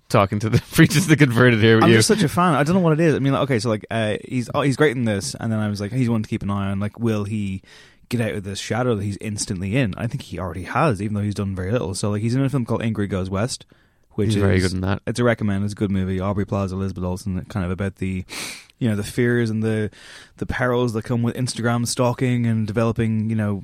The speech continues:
Speaker 2: s-, fucking standing for something that you don't even know. He plays a character who's, like, kinda comical. Uh, he's basically, like, a landlord and a stoner type, but he's got this Batman obsession.
Speaker 1: He wants to write Batman comics.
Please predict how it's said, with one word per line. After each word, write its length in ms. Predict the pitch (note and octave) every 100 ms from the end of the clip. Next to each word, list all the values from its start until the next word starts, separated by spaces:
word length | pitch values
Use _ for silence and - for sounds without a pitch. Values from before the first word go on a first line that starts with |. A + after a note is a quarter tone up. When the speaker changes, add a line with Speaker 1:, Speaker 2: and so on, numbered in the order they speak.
| -
Speaker 2:
s-, 220 | - - -
fucking 420 | G#2+ - A2 G2
standing 460 | F2+ - A2+ A2+ A2
for 80 | A#2
something 160 | A2
that 60 | G#2+
you 60 | G#2
don't 140 | G#2
even 180 | F#2 G2
know. 260 | B2 D3 - - - - _
He 180 | - D#3
plays 240 | D#3 C#3
a 40 | C3+
character 600 | C#3+ C3+ C3 C3 G#2+ F#2+
who's, 240 | A2 G2
like, 180 | G2+ -
kinda 240 | B2 A2
comical. 600 | - G#2+ A#2 B2+ C3+ C3+ -
Uh, 220 | G#2+ G2+ G2
he's 160 | G#2+
basically, 300 | A#2 G#2+ G2
like, 60 | G2
a 40 |
landlord 580 | F#2+ G2 G2 F#2+ F#2 E2+ -
and 220 | F#2+ F#2
a 40 | -
stoner 340 | F#2+ F#2+ F#2+
type, 280 | G2+ F#2 - -
but 120 | G2
he's 200 | G2+ G2+
got 140 | G2 F#2
this 180 | G#2 - -
Batman 380 | G2+ G2 G#2+ A2
obsession. 400 | A2+ B2 B2 C3+
Speaker 1:
He 60 | A#2+
wants 200 | A2+ -
to 60 |
write 160 | G#2+ G2+
Batman 300 | G#2 G#2+ G2
comics. 560 | F#2+ E2+ F2 - -